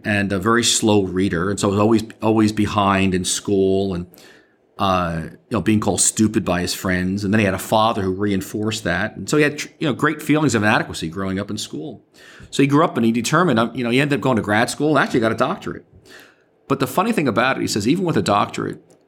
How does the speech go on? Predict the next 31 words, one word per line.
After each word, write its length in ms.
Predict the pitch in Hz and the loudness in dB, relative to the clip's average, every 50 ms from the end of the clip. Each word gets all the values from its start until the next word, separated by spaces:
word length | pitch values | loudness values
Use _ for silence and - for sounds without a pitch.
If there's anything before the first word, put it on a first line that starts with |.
| _ _ | _ _
um, 440 | - 110 95 92 95 95 92 - - - _ _ _ _ _ _ _ _ _ _ _ _ _ _ - - - | -4 -4 -2 -2 -4 -4 -6 -8 -10 -14 _ _ _ _ _ _ _ _ _ _ _ _ _ _ -20 -8 -4
I 80 | 113 113 | -4 -2
still 220 | - - 135 135 | -2 0 0 0
feel 200 | 135 - 107 95 | 0 0 -2 -2
stupid." 460 | - - - 101 98 - - - - - _ _ _ - | -4 -6 -6 -6 -8 -8 -8 -12 -14 -16 _ _ _ -10
See, 120 | - - - | -6 -4 0
people 220 | - 196 208 208 | 0 2 2 2
get, 320 | 165 151 - - - _ | 0 0 -2 -6 -10 _
people 200 | - 202 208 202 | -6 -4 0 0
get 140 | 139 139 - | 0 0 0
degrees 400 | - 107 117 139 175 175 131 107 | -2 -2 0 2 2 2 2 2
and 40 | 117 | 0
they 60 | 113 | -2
still 220 | 107 - - 202 196 | -2 -2 -2 -2 -2
feel 180 | - 110 95 | -2 -2 -4
stupid 360 | - - - 90 82 - 92 | -4 -6 -8 -10 -10 -10 -10
'cause 140 | - - 101 | -8 -6 -6
it's 140 | 107 - - | -6 -8 -12
deeper 500 | - - - - 185 202 165 175 156 139 | -14 -8 -4 -2 -2 -2 -2 -2 -2 0
inside 380 | 123 123 - - 143 147 185 190 | 0 0 0 2 2 2 2 2
of 60 | 131 | 0
them 120 | 113 104 | 0 0
than 140 | 110 104 101 | 0 -2 -4
a 40 | 98 | -4
degree. 600 | 87 92 92 85 104 101 104 98 85 82 - - _ _ _ _ _ _ - - - _ _ _ _ - - | -6 -6 -8 -6 -2 0 0 0 0 -2 -6 -14 _ _ _ _ _ _ -20 -20 -20 _ _ _ _ -4 -2
And, 320 | 120 120 117 120 113 113 | 0 2 2 0 2 2
uh, 140 | 117 117 117 | 0 0 0
so 140 | - - 139 | 0 0 2
he 80 | 127 | 2
would 80 | 127 127 | 4 2
interpret 720 | 123 117 - - - - 277 285 - 160 98 - - | 2 0 -2 -4 -2 -2 -2 0 0 0 -2 -2 -4